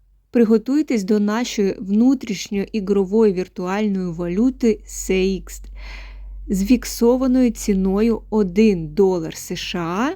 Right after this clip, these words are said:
дорівнює десять тисяч С Ікс Т. Ви можете заробити їх за допомогою різних дій, таких як колесо, е, оферфоли та реферали. І найкраща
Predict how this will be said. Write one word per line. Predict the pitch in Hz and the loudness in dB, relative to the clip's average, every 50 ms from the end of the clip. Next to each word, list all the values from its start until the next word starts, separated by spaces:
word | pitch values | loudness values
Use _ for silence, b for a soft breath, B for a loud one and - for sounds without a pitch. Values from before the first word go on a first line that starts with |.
| - _ - | -8 _ -10
дорівнює | 208 180 220 190 170 190 202 220 254 269 285 269 240 - - | 0 2 2 2 4 2 0 2 2 2 2 2 2 0 -4
десять | - 175 156 190 208 247 254 - - 277 233 - | -10 -4 -2 -2 -2 -2 -4 -4 -6 -8 -8 -8
тисяч | _ _ 185 180 170 - 208 185 | _ _ -8 -8 -6 -6 -8 -6
С | - - - - - 180 | -6 -10 -10 -4 -4 -2
Ікс | 180 170 160 - - - - | -2 -2 -4 -8 -10 -20 -20
Т. | _ _ B B B B B B B B B B | _ _ B B B B B B B B B B
Ви | 185 190 247 302 320 | 0 2 4 4 4
можете | 277 226 226 240 269 311 285 285 226 - 220 | 2 0 0 2 2 2 2 0 -2 0 -2
заробити | 190 170 196 196 190 196 185 165 190 240 294 285 - - 214 | -2 0 0 0 2 0 0 2 2 2 2 0 0 0 0
їх | 196 175 185 214 240 226 196 | 0 0 0 0 0 0 0
за | 180 170 180 196 202 202 | -4 -4 -4 -4 -4 -4
допомогою | 160 170 180 - - 185 175 180 208 247 240 196 190 185 180 175 | -4 -6 -8 -8 -8 -8 -6 -2 0 0 2 2 2 0 0 0
різних | 185 208 240 247 226 233 214 214 190 175 | 2 2 2 2 2 2 2 2 0 -2
дій, | 165 156 170 196 208 180 160 - | -6 -6 -4 -2 -2 -2 -4 -6
таких | - 196 - - 277 277 269 - - | -12 -16 -10 -4 -2 -2 -2 -2 -4
як | 196 190 202 208 196 _ _ | -4 -2 -2 -4 -6 _ _
колесо, | - 175 170 175 185 170 - - - 240 277 294 | -8 -6 -6 -6 -8 -10 -8 -4 -2 0 0 0
е, | 294 B B B B B B B _ - - - | -2 B B B B B B B _ -10 -10 -4
оферфоли | - 220 214 - - 202 196 190 - - - 247 262 285 294 294 269 240 | -2 -2 -2 -2 -2 -4 -4 -4 -6 -6 -2 0 0 2 2 2 0 -2
та | - _ 208 208 220 214 | -2 _ -4 -2 -2 0
реферали. | 202 196 185 - - 190 190 196 190 185 180 170 160 160 - B B B B B B B B - | -2 -2 -4 -4 -6 -6 -4 -4 -4 -4 -6 -6 -10 -12 -14 B B B B B B B B 2
І | 262 262 | 4 4
найкраща | 240 226 214 202 202 - 202 208 226 269 285 - - 196 - | 6 6 2 0 -2 -2 -2 -2 -2 -2 -4 -4 -4 -4 -4